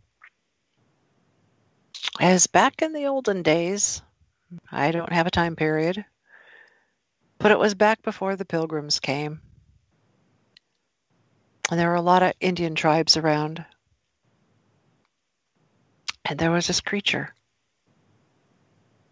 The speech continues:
And the creature, according to legend, was either a humanoid creature with a cat-like face, cat-like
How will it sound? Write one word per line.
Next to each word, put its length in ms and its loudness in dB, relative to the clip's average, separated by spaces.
And 100 2
the 80 2
creature, 560 2
according 420 2
to 120 4
legend, 480 2
was 220 2
either 440 0
a 80 -8
humanoid 720 0
creature 560 -2
with 120 2
a 60 4
cat-like 520 2
face, 540 -2
cat-like 480 -4